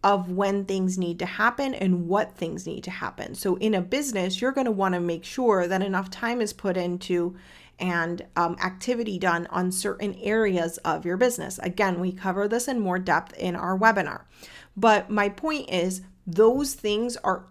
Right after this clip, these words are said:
in my schedule, scheduled in, and then in the master schedule, and then I copy that into my Google schedule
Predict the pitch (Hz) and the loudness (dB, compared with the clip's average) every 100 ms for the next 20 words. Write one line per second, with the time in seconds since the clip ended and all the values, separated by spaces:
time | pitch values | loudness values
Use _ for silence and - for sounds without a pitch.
0 | - 220 233 247 233 196 185 185 196 190 | 0 4 4 2 -2 0 0 -2 -4 -4
1 | - - 160 170 196 220 254 294 320 - | -6 -2 -2 0 -2 0 -2 -2 -6 -8
2 | - - - 208 202 208 254 269 262 - | -6 -4 -2 2 2 2 -2 -4 -4 -6
3 | 226 196 165 247 285 - _ - - - | 0 0 0 -2 -6 -18 _ -20 -20 -4
4 | 214 208 196 190 - - - 202 185 214 | 0 2 2 0 -4 -12 -16 -6 2 2
5 | 175 214 208 202 196 247 247 214 185 - | 2 0 2 2 2 0 0 -4 -4 -4
6 | 156 165 160 - 190 190 190 185 185 - | -2 -2 -2 0 0 2 0 -2 -4 -2
7 | 269 294 277 202 185 185 190 185 190 175 | -2 0 -2 0 0 0 -2 0 -2 -2
8 | 165 165 196 185 185 - - - - - | -4 -4 -4 -2 -2 -6 -8 -8 -8 -8
9 | - | -12